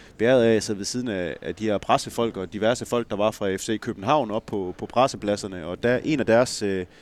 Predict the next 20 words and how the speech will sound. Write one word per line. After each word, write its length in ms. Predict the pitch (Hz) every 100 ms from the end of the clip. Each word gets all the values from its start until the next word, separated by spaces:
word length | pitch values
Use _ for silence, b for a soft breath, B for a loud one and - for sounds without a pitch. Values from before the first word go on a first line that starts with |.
| b b b
folk 280 | - 131 127
i, 200 | 104 101
i 40 | 107
kommunikationsafdelingen, 1000 | 117 110 101 147 139 107 104 113 101 90
han 100 | 117
kunne 160 | 107
slet, 260 | 101 - 180
slet 260 | - 117 107
ikke 140 | 120
forstå, 280 | 101 - 113
at 180 | - 92
det 100 | 101
her 120 | 104
mål, 320 | 101 98 90
det, 60 | 101
øh, 400 | 98 92 85 82
det 100 | 107
blev 120 | 101
annulleret. 400 | 95 95 107 90 - b b b b b _
Men 360 | 107 123 135